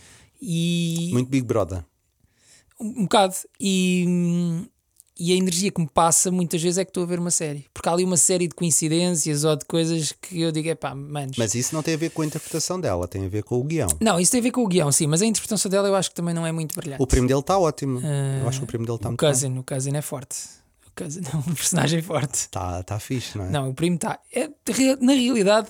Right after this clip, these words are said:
Speaker 1: é só mesmo
Speaker 2: Só não gostas dela? Eu,
Speaker 1: Só
Speaker 2: eu
Speaker 1: não
Speaker 2: gostei
Speaker 1: gosto muito da
Speaker 2: bastante.
Speaker 1: Sydney.
Speaker 2: Eu gostei bastante dela e acho que a miúda vai muito bem.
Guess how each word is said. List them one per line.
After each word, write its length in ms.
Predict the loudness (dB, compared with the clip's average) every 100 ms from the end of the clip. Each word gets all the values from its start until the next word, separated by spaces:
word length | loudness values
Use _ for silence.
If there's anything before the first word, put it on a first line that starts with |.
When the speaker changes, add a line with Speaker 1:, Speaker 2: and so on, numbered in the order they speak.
| -2
Speaker 1:
é 100 | 0
só 160 | 2
mesmo 480 | 2 0 0 0 0 0
Speaker 2:
Só 160 | 0
não 100 | 2
gostas 300 | 2 0 0
dela? 180 | 0 2
Eu, 120 | 2
Speaker 1:
Só 60 | 4
Speaker 2:
eu 120 | 2
Speaker 1:
não 80 | 4
Speaker 2:
gostei 180 | 4 4
Speaker 1:
gosto 20 |
muito 120 | 2
da 40 | 2
Speaker 2:
bastante. 200 | 0 0
Speaker 1:
Sydney. 160 | -4 -4
Speaker 2:
Eu 140 | -4
gostei 240 | -4 -6 -4
bastante 420 | -6 -6 -8 -8
dela 280 | -10 -8 -8
e 80 | -6
acho 160 | -6 -6
que 80 |
a 60 | -6
miúda 240 | -4 -4
vai 160 | -2 -4
muito 160 | -6 -10
bem. 140 | -12